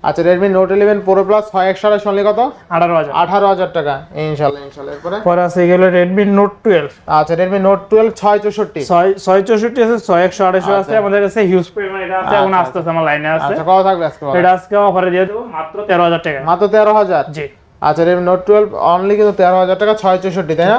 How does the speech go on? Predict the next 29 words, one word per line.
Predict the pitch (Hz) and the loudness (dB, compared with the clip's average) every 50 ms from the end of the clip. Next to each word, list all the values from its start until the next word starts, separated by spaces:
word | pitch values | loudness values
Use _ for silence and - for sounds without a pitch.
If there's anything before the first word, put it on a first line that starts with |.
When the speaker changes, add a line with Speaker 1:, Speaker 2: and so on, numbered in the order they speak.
| 247 185 160 | 0 -4 -6
Speaker 2:
জি, | 165 143 143 - - - | -6 -8 -8 -10 -8 -4
ছয় | - 170 170 175 | 0 0 0 2
চৌষট্টি, | 240 233 220 240 233 254 208 | 0 0 0 2 2 0 2
ছয় | 196 175 277 | 2 0 0
একশো | 180 170 202 190 | 2 0 0 0
আঠাশি, | 190 190 190 233 233 190 | 0 0 -2 -2 -2 0
দুটোটাই | 190 185 180 196 190 - | 0 2 2 0 0 0
সেম | 190 180 175 170 | -4 -2 0 0
দামে | 170 170 165 165 | 0 0 0 -2
পাবেন। | 151 147 147 143 143 | -2 0 0 0 -2
Speaker 1:
আচ্ছা, | 143 - 151 | -2 -4 -8
আচ্ছা, | 139 139 165 165 | -8 -6 -6 -6
এরপরে? | 160 160 180 190 220 233 226 - _ _ - - - - - - | -2 0 0 0 0 -2 -4 -12 _ _ -20 -20 -20 -6 0 2
Speaker 2:
এরপরে | 175 170 165 190 180 175 | 2 2 2 2 0 0
ছিল | 180 208 220 202 185 180 180 | 0 0 0 0 0 0 2
Note | 185 196 220 214 - - _ _ _ _ _ _ _ _ _ _ - | 2 2 2 0 -4 -10 _ _ _ _ _ _ _ _ _ _ 0
eleven | 185 190 190 190 190 185 165 147 143 139 | 2 4 4 4 2 2 2 0 0 -2
S। | - - - - - - - 143 | -6 -12 -20 -16 -10 -6 -4 -4
Speaker 1:
আচ্ছা, | 143 - 160 156 | -2 -2 2 2
Redmi | 160 170 170 180 185 185 | 2 2 2 0 0 2
Note | 185 202 202 208 202 | 2 2 2 2 2
eleven | 202 202 185 190 170 151 131 | 2 2 2 0 -2 -2 -4
S। | 127 - - 165 147 | -6 -8 -10 -8 -6
Speaker 2:
জি, | 165 156 147 156 - - 160 | -6 -6 -6 -8 -4 -2 -2
আট | 170 170 156 | -2 0 0
জিবি, | 175 185 196 202 | 0 2 2 0
একশো | 185 190 208 196 | 0 0 0 0
আঠাশ | 185 180 180 170 | 2 0 -2 -4
জিবি | 180 185 185 | -4 -4 -4